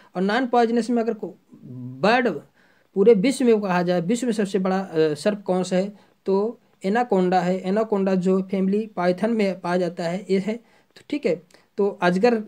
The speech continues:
इसी में आता है, अजगर जो होते हैं, लेकिन पाइथन एनाकोंडा के नाम से हम जानते हैं। अजगर भी है लेकिन एनाकोंडा जो है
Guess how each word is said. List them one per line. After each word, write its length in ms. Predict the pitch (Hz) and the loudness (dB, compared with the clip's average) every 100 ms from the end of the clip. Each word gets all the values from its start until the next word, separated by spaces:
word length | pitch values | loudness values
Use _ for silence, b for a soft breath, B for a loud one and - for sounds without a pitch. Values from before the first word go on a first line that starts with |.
| - | -8
इसी 200 | 185 233 | -2 0
में 120 | 233 | 0
आता 180 | 220 220 | 0 -2
है, 200 | 240 - | -4 -6
अजगर 340 | 160 156 208 240 | -8 -2 -2 0
जो 220 | 202 185 | 0 0
होते 280 | 165 190 185 | -2 -2 -2
हैं, 160 | 233 | 0
लेकिन 280 | 226 180 220 | -2 -2 -4
पाइथन 480 | 214 175 180 185 214 | -2 0 0 -2 -4
एनाकोंडा 440 | 185 208 214 180 185 | -4 -4 -2 -2 -2
के 120 | 190 | -2
नाम 140 | 180 | -4
से 140 | 175 220 | -2 -2
हम 80 | 226 | -2
जानते 300 | 175 170 180 | -2 -4 -2
हैं। 80 | |
अजगर 260 | 165 175 214 | -2 0 0
भी 240 | 214 220 | 0 0
है 120 | 220 233 | 0 0
लेकिन 360 | 190 214 214 - | -2 -4 -8 -8
एनाकोंडा 460 | 175 214 208 170 165 | -6 -4 -2 -2 -2
जो 160 | 165 170 | -2 -4
है 160 | 233 | -4